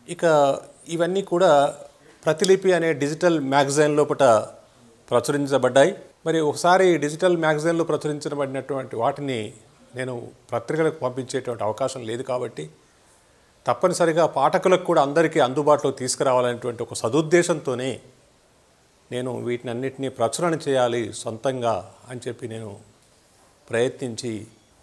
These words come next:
సఫలమైనాను. ఈరోజు ముప్పై మూడు కథలను ఒక కథా సంపుటిగా నూట అరవై ఎనిమిది పేజీల పుస్తకంగా ప్రచురణ వేద్దామనేటువంటి తలంపుతో,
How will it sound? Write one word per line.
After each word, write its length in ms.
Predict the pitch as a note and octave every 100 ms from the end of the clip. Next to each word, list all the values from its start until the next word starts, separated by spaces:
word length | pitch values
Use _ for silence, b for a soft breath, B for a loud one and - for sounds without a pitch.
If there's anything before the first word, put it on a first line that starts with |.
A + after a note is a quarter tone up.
| _
సఫలమైనాను. 680 | - G2+ C#3 A#2+ A#2 A2+ A#2+
ఈరోజు 340 | G#2 G#2+ G#2
ముప్పై 400 | D3 - _ D#3
మూడు 220 | F3 D#3+ D3
కథలను 720 | C3 C3 E3+ F3+ E3+ C3+ - - _
ఒక 140 | B2 D3+ B2+ G#2+ - - _ _
కథా 260 | B2+ B2+ F#3
సంపుటిగా 720 | D#3 D3+ F3 F3 D#3 A2+ - - _ _ _ _ B2+
నూట 200 | C#3 C3+
అరవై 300 | C#3 C3 C3
ఎనిమిది 280 | C3 B2 A#2
పేజీల 560 | B2 A#2+ C3 B2 G#2 - -
పుస్తకంగా 800 | B2+ - D3+ D3+ C#3 C3 A2+ - -
ప్రచురణ 360 | B2 B2 C#3+ C#3
వేద్దామనేటువంటి 880 | A#2+ B2 C3+ C3 B2 A#2+ B2 A2+
తలంపుతో, 640 | G#2+ A2 B2 B2+ D3 E3 -